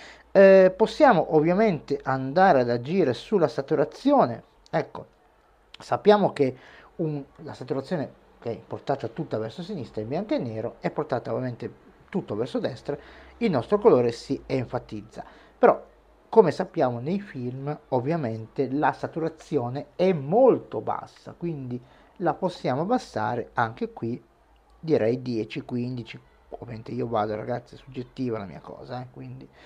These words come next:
ok, vedete che poi non cambia un granché, ok, abbassando la saturazione, quindi possiamo spingerci, ok,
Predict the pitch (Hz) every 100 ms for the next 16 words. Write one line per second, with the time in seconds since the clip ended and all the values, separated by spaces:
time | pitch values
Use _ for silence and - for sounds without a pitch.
0 | - - - _ 277 277 120 202 214 143
1 | - 190 147 180 190 214 185 175 123 113
2 | 117 123 120 - 107 76 - - 160 120
3 | 117 120 - 135 123 117 117 117 117 113
4 | - 107 107 147 131 - 139 - - 139
5 | 123 135 135 139 139 - - - 135 123
6 | 120 127 123 - 131 - 127 - - 135
7 | 123